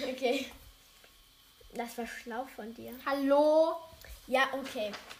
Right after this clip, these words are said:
Speaker 1: Gut. Okay, das ist jetzt, also ich weiß nicht, ob du das gleiche wie ich da empfindest, aber, also das ist, das steht alles auf, also ich glaub, ihr könnt es alles entweder in der S-S-O-Datenbank nachlesen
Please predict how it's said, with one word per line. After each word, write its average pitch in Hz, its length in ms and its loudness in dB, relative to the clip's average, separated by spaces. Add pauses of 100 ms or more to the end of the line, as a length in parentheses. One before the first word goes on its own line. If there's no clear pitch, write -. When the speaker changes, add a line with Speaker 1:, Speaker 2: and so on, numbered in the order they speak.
(120)
Speaker 1:
Gut. - 140 -14 (3000)
Okay, 285 400 4
das 320 200 0
ist 311 100 -8
jetzt, - 340 -8
also 269 220 0 (180)
ich - 140 -8
weiß 302 340 4
nicht, 294 160 -8
ob 254 140 0
du 269 100 -10
das 247 200 -6
gleiche 254 360 0
wie 254 160 -8
ich 285 200 -10
da 226 200 0
empfindest, 339 760 -6 (120)
aber, 269 400 0 (720)
also 262 220 -2
das 240 120 -4 (140)
ist, 359 200 -2
das 330 120 -2
steht 320 300 -4
alles 269 300 0
auf, 254 260 -2 (120)
also 247 180 -4
ich 247 120 -8
glaub, 254 300 0
ihr 240 80 -10
könnt 277 240 -4
es 262 60 -12 (100)
alles 254 240 -2 (460)
entweder 277 400 -2
in 240 100 -4
der 202 120 -4
S-S-O-Datenbank 240 920 -4
nachlesen 262 500 -2